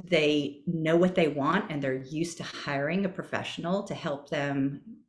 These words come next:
achieve the results they want. They don't wanna waste their time. These are, <laughs> I love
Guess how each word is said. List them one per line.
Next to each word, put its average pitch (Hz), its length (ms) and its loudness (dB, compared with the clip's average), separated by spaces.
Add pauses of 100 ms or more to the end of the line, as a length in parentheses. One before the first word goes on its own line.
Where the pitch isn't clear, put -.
(120)
achieve 147 340 -6
the 151 80 -6
results 151 420 -4
they 123 140 0
want. 120 340 -6 (380)
They 165 80 2
don't 156 200 0
wanna 170 200 2
waste 196 240 6
their 190 100 2
time. 143 600 0 (260)
These 214 160 6
are, 196 240 6 (260)
<laughs> - 200 -8
I 214 160 -2
love 185 640 4